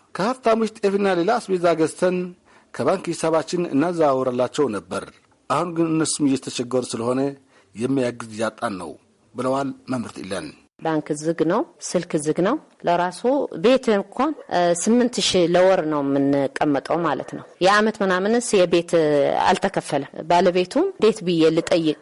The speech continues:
Speaker 2: ስንት ልጆች እያሉ ደግሞ የክራይ እንዴት ብዬ ይሉ? አ፣ የዓመት ከሁለት ወር የቤት ክራይ ከ-፣ በስምንት ሺህ ስንት ብር እንደተሰበሰበ ማለት ነው። እና ከዚህ ደግሞ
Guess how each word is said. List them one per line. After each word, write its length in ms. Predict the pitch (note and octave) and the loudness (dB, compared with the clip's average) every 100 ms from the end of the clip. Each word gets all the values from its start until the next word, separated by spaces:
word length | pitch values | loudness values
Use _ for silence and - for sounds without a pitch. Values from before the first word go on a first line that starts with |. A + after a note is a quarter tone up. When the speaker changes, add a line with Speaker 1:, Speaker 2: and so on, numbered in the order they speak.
| - | -6
Speaker 2:
ስንት 180 | G#3 F#3+ | -4 -2
ልጆች 340 | F#3+ F3 F3 E3+ | 0 2 2 2
እያሉ 300 | F#3+ F#3 A3 D#4+ D4+ | 2 4 4 2 4
ደግሞ 260 | F#3+ F3+ F3 | 2 4 4
የክራይ 440 | E3+ E3+ - F3 E3 | 4 2 0 0 2
እንዴት 360 | E3 E3 D#3+ - | 0 0 -2 -4
ብዬ 200 | F3 E3 | -4 0
ይሉ? 180 | E3+ A3 D#4+ | 2 0 -2
አ፣ 120 | - F3+ | 0 2
የዓመት 440 | F3 F#3+ G3+ A3 - G3 | 2 2 0 -2 -4 -4
ከሁለት 400 | - F3+ F#3 F3+ | 0 2 2 0
ወር 200 | G#3 A3+ - - | -2 -2 -6 -2
የቤት 440 | E3 E3 D#3+ - E3+ D#3+ D3 C#3 C#3 | 0 2 0 0 -2 2 2 0 -4
ክራይ 300 | - F3 C4+ C4+ | -4 -2 -2 -4
ከ-፣ 200 | - E3+ D#3+ | -2 0 0
በስምንት 560 | D#3 E3+ - E3+ E3 D#3+ | 0 -2 0 0 0 -2
ሺህ 240 | E3+ A3+ C#4 - | -4 -2 -2 -4
ስንት 360 | - E3+ E3+ - D#3 D3 C#3 - | -2 -2 0 0 2 2 0 -2
ብር 220 | C#3 E3 D#3+ | -2 -2 0
እንደተሰበሰበ 1400 | C#3+ C#3+ C#3 C3 C2+ - - - E3 D#3+ D3 - D3 C3+ G3 | 0 0 0 -2 -6 -10 -12 -8 -6 -4 -6 -6 -8 -6 -4
ማለት 300 | G3+ A#2+ B2+ | -2 -4 -6
ነው። 120 | - - | -12 -12
እና 160 | - F#3 B3 G4 E4 | -6 -2 0 -2 -6
ከዚህ 320 | - G3+ F#3+ | -2 0 0
ደግሞ 220 | G#3 A3 | 0 2